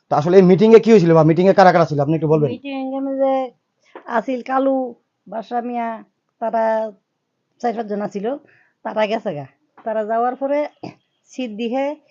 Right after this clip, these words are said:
Speaker 2: মনাপ মোল্লা, সজল ঘরে। তো তারা, তারা কথা কইতাছে, এর ভিতরে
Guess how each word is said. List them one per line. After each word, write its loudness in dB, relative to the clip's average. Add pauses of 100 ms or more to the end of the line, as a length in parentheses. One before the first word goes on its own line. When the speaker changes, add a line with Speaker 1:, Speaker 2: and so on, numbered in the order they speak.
(180)
Speaker 2:
মনাপ -8
মোল্লা, -8 (300)
সজল -6 (920)
ঘরে। -8 (460)
তো -4
তারা, -6
তারা -6
কথা -8
কইতাছে, -10
এর -8
ভিতরে -6